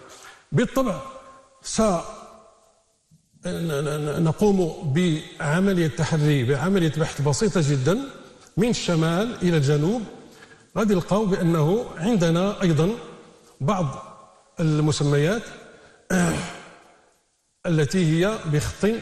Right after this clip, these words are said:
سميك. لاحظوا عندنا مثلًا هنا هذه التسمية من هنا بدأت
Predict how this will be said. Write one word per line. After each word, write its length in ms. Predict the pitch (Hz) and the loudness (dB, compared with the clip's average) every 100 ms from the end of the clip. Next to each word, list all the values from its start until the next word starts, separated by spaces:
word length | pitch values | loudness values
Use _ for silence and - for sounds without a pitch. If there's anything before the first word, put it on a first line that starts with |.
| - - - | -10 -18 -6
سميك. 600 | 160 165 170 113 - - - _ _ _ _ _ _ _ _ _ _ - | 0 2 2 0 -8 -20 -20 _ _ _ _ _ _ _ _ _ _ -8
لاحظوا 440 | 143 139 131 202 - - - - - - | -4 0 2 0 -2 -12 -20 -20 -18 -2
عندنا 460 | 147 135 139 175 220 - - - 135 | 0 2 2 2 -2 -10 -18 -10 -4
مثلًا 260 | 139 147 | 0 2
هنا 400 | 131 127 139 196 220 - - - _ _ _ _ _ _ _ _ _ _ _ _ _ _ _ _ _ - | 2 2 2 -2 -6 -16 -20 -20 _ _ _ _ _ _ _ _ _ _ _ _ _ _ _ _ _ -8
هذه 320 | 117 165 165 | -2 0 0
التسمية 560 | 156 - - 135 139 208 - - - - _ _ _ 156 | 0 -2 0 2 2 0 -6 -18 -20 -20 _ _ _ 0
من 140 | 196 | 2
هنا 260 | 139 143 139 | 2 2 2
بدأت 500 | 135 135 196 233 | 0 0 -2 -6